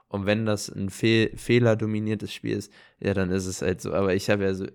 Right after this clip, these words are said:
also am besten wär's natürlich, wenn die Washington Commanders gewinnen, einfach für die Stimmung,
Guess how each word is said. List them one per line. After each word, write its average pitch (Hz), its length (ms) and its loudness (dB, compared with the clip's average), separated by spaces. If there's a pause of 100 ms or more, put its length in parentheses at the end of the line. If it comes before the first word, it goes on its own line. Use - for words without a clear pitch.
also 98 240 -4 (520)
am 104 140 -4
besten 123 360 0
wär's 110 180 2
natürlich, 107 380 0
wenn 98 180 0
die 95 80 0
Washington 101 340 -2
Commanders 113 460 -6
gewinnen, 104 320 -4
einfach 92 220 -6
für - 160 -10
die 92 80 -10
Stimmung, 113 580 -4